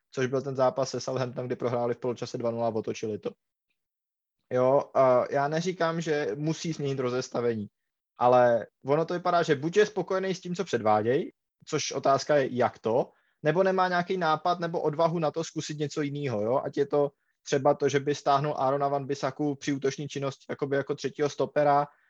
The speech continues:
a, a v úto-, jako v útoku předváděl něco na tři vzadu, eh, s Brunem na desíce nějaký tři čtyři jedna dva, nebo, nebo něco, jo? Tam, tam prostě, já rozumím tomu, že musí hrát Bruno na desíce, protože je to jeho nejlepší hráč,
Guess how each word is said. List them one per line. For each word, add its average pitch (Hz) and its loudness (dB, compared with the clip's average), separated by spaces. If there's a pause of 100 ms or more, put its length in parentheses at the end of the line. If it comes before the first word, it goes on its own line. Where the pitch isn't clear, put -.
(220)
a, 127 2
a 127 2
v - -16
úto-, 135 0
jako 127 0
v 139 -14
útoku 143 -2
předváděl 131 2
něco 135 -6
na 123 0
tři - -6
vzadu, 156 0
eh, 131 0
s 127 -12
Brunem 143 -4
na 135 0
desíce 135 -6
nějaký 131 -4
tři - -10
čtyři 131 -4
jedna 117 -2
dva, 143 2 (420)
nebo, 131 2
nebo 147 0
něco, 180 0
jo? 127 0
Tam, 156 -4
tam 156 0
prostě, 160 0
já 131 4
rozumím 175 0
tomu, 170 -2
že 170 -2
musí 160 -4
hrát 151 0
Bruno 147 0
na 110 -4
desíce, 180 -2
protože 151 -4
je 143 2
to 143 -6
jeho 151 -2
nejlepší 143 -4
hráč, 117 0